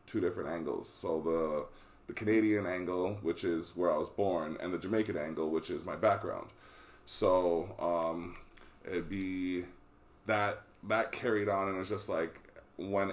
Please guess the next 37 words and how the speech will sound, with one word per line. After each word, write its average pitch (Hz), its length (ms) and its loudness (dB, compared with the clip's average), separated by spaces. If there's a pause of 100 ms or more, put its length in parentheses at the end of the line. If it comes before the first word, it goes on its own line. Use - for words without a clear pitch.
(140)
it - 240 0
caught - 320 -2
speed, 107 500 -2
like, 78 340 -2
I 80 120 -2
got, 92 400 0 (200)
I 73 40 -4
got, 90 200 -4
like, 71 200 -4
you 90 80 -4
know, 76 120 -2
the 76 80 -6
first 101 240 0
couple 87 200 -2
episodes, 85 580 -2 (500)
I - 40 -16
maybe 82 160 -6
got, 65 160 -2
like, 67 180 -2
twenty, 85 320 -6 (100)
thirty 76 320 -4
views, 80 460 -2
and 80 140 -8
then 73 300 -8 (440)
I - 80 -6
kept 113 300 -2
going, 95 400 2
and 90 200 -6
then 87 80 -4
I 87 60 -2
was 85 100 -4
getting 87 240 -4
up 87 100 -6
to 101 80 -10
fifty, 101 600 -4
and 90 140 -4
then 87 200 -4